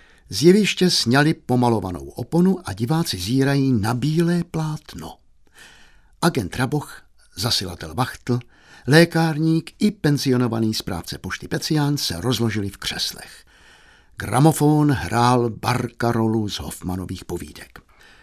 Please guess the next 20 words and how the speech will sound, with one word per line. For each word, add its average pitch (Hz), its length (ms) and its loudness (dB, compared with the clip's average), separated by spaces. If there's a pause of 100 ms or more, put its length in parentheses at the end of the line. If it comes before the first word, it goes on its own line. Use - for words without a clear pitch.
(480)
Odbylo 151 340 4
osm - 380 -2
hodin 156 460 -2 (320)
a - 80 -12
představení 156 760 0
se - 180 -6
mělo 110 280 -2
začít. - 580 -4 (560)
Avšak - 440 0
zadní 135 380 0
sedadla 160 440 0
byla 165 260 0
dosud - 320 -4
prázdná. - 720 -10 (1000)
Přišel - 340 4
notář 117 400 0
doktor 87 300 -10
Tichaj, 135 580 -2
po 104 160 -8
něm 95 300 -4